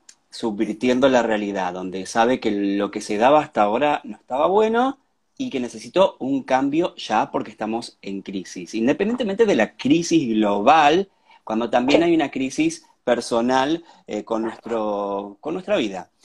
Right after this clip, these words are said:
Speaker 1: Entonces,
Speaker 2: Sí.
Speaker 1: ponemos en dudas nuestras estructuras,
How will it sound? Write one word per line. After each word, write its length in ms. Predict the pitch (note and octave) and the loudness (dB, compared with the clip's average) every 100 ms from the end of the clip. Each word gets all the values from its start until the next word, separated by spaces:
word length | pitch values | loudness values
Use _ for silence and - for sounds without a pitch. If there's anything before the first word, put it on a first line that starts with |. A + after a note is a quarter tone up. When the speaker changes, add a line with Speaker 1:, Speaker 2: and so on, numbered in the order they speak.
| _ _ | _ _
Speaker 1:
Entonces, 600 | - C#3 D#3 D3+ A3+ C#3 | -4 0 2 4 4 4
Speaker 2:
Sí. 120 | - _ _ _ _ _ _ _ _ _ - | -4 _ _ _ _ _ _ _ _ _ 2
Speaker 1:
ponemos 440 | F3 G3+ A#3+ A3 | 2 4 0 -4
en 180 | F#3+ F3 | -4 -4
dudas 300 | F3+ G#3 F#3 | -4 -6 -6
nuestras 600 | D#3+ D#3 D3+ - D3 D3 - | -8 -10 -12 -6 -6 -6 -16
estructuras, 960 | - - B2 - B2+ G2 F2+ F2 - | -18 -12 -12 -8 -4 -4 -6 -14 -20